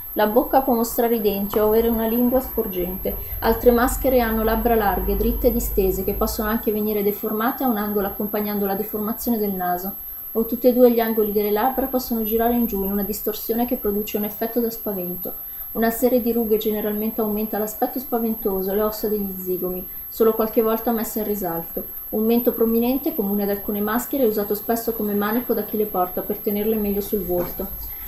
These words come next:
Le facce sono incorniciate da lunghi capelli, generalmente tagliati da code di cavalli bianchi o neri che cadono alle due parti della maschera da un punto centrale del capo.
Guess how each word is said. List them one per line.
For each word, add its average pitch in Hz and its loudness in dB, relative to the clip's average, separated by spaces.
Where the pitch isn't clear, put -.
Le 233 8
facce 262 2
sono 254 0
incorniciate 220 0
da 214 4
lunghi 226 4
capelli, 196 0
generalmente 214 2
tagliati 214 4
da 202 0
code 226 4
di 202 2
cavalli 202 2
bianchi 220 2
o 220 0
neri 175 -2
che 190 -4
cadono 208 -2
alle 196 0
due 208 4
parti 214 -2
della 185 0
maschera 180 -2
da 226 2
un 220 2
punto 240 4
centrale 214 0
del 202 -2
capo. 180 -6